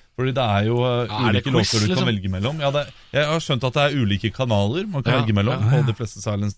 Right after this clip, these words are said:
Speaker 1: disco. Og så må du da finne en som liker den samme musikken så, eh, som deg, så du har den interessen sammen. Og så har du kroppen deres som møtes. Og så, eh, en, to, tre, så sitter du med rekke ut i Asker
Speaker 2: Ja.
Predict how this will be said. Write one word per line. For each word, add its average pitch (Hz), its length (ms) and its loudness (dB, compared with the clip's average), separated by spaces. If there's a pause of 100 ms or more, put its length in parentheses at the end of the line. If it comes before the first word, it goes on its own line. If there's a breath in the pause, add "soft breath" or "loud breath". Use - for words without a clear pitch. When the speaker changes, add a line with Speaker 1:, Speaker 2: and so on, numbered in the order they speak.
Speaker 1:
disco. 151 380 -2 (280 loud breath)
Og 120 120 -2
så 147 240 0
må 123 160 0
du 143 80 -2
da 139 100 0
finne 107 280 -2
en 107 100 0
som 113 140 -4
liker 98 180 0
den 123 120 -6
samme 101 200 -2
musikken 104 340 -6
så, 95 140 -6
eh, 104 160 -2
som 107 160 -2
deg, 135 120 -4
så 135 100 -10
du 113 100 -2
har 117 140 0
den 104 320 -4
interessen 104 440 -6
sammen. 123 280 -4 (220 loud breath)
Og 110 100 -2
så 110 80 0
har 101 100 2
du 104 80 0
kroppen 101 460 -4
deres 104 240 0
som 120 120 -2
møtes. 117 480 -2 (380 loud breath)
Og 110 140 0
så, 113 180 -2 (880)
eh, 110 80 0
en, 107 100 2
to, 117 180 -2
tre, 135 280 -4 (400 soft breath)
så 110 400 -2
sitter 107 360 -4
du 101 120 0
med 104 320 0
rekke 104 240 -2
ut 95 80 -6
i 110 80 -4
Asker 95 320 -4
Speaker 2:
Ja. 104 180 2